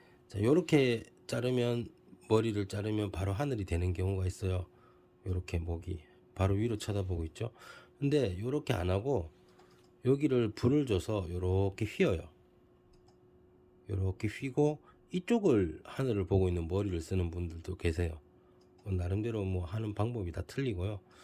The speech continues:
여기에 불을 줘서 요렇게 목을 이쪽으로 내리면 머리가 이렇게 들고 있는, 이쪽으로 들고 있는 형상이죠. 자, 근데 저는 그냥 불을 안 대고 요렇게 씁니다.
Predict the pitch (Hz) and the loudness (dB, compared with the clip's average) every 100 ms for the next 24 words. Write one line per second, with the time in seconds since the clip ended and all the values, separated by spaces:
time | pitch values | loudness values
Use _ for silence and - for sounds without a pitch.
0 | - _ - 101 120 123 104 104 98 92 | -20 _ -4 0 2 2 2 2 2 2
1 | 90 123 107 87 87 85 - 82 78 - | 0 0 -2 -2 -2 -4 -4 -6 -6 -12
2 | - - - _ - - - _ - _ | -20 -20 -20 _ -20 -20 -20 _ -20 _
3 | 95 101 95 95 - 104 90 85 87 87 | 2 2 2 0 0 0 2 -2 -4 -2
4 | 110 120 95 87 87 92 117 123 - 101 | -4 -4 -2 0 -2 -4 -6 -8 -14 -4
5 | 92 90 95 - 120 104 82 82 82 - | -4 -2 -2 0 2 0 -4 -6 -12 -16
6 | - _ 110 107 117 90 82 107 98 85 | -20 _ -10 -4 -2 -2 -2 0 2 0
7 | 80 80 82 78 80 78 98 - _ _ | -2 -6 -6 -4 -4 -4 -6 -8 _ _
8 | - - - - - _ - 120 120 - | -20 -20 -20 -20 -20 _ -6 -4 -4 -8
9 | _ - 113 135 127 120 127 123 - - | _ -2 0 0 0 0 0 -2 -12 -6
10 | 113 120 98 82 95 107 131 98 - - | 0 2 2 0 0 -2 -2 -6 -14 -14
11 | - 120 143 110 113 107 85 | 0 0 0 -4 -2 0 0